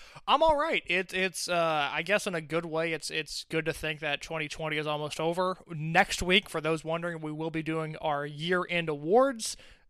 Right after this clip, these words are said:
which there's, there's plenty of them to hand out this year. It was a phenomenal year for Dragon Gate. This week, we will be reviewing the Kobe Sanbo Hall show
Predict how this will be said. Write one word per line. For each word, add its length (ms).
which 400
there's, 300
there's 240
plenty 420
of 80
them 160
to 80
hand 240
out 160
this 180
year. 120
It 60
was 140
a 80
phenomenal 640
year 240
for 140
Dragon 280
Gate. 260
This 240
week, 300
we 160
will 80
be 260
reviewing 360
the 80
Kobe 300
Sanbo 320
Hall 180
show 380